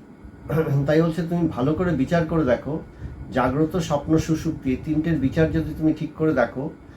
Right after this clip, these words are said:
তাহলেই দেখবে পেঁয়াজের খোসা ছাড়ানোর মতন আস্তে আস্তে আমি আমার সমস্ত যাবতীয় যে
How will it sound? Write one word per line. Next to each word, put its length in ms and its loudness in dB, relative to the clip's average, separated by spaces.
তাহলেই 240 2
দেখবে 360 0
পেঁয়াজের 420 2
খোসা 380 -4
ছাড়ানোর 380 0
মতন 300 0
আস্তে 340 -6
আস্তে 400 -4
আমি 340 2
আমার 320 0
সমস্ত 800 -2
যাবতীয় 560 2
যে 220 0